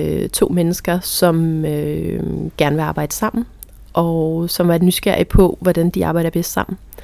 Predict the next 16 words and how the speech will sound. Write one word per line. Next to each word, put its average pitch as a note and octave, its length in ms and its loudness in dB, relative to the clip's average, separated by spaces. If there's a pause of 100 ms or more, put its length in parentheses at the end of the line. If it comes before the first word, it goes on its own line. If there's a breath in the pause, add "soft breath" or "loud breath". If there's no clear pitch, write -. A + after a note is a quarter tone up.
(420 loud breath)
Så E3+ 340 0
det F#3 120 -2
er F#3+ 40 4
vi G3+ 100 2
gået E3+ 400 0
på - 100 -2
opdagelse F3 540 -2
i. F3+ 120 -2 (1120)
Du F#3+ 60 -16
kan F3+ 140 -4
selvfølgelig G#3+ 440 4
både F3+ 600 4
lave E3 460 4
en E3+ 260 -4 (680 loud breath)
partnerlæsning E3 880 -2
for C#3 500 -8